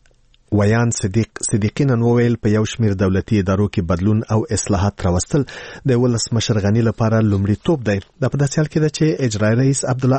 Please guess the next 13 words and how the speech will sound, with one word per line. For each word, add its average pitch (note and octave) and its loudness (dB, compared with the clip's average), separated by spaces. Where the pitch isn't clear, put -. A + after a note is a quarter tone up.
عبدالله C3 0
د G#2 4
یو G2+ 2
حکم A#2+ -2
په F#2+ -2
صادرولو G2+ 0
سره G2 0
د G#2+ 2
بهرنیو A2+ 2
چارو A2 0
وزارت G#2 -2
امر A#2+ 0
کړی B2 0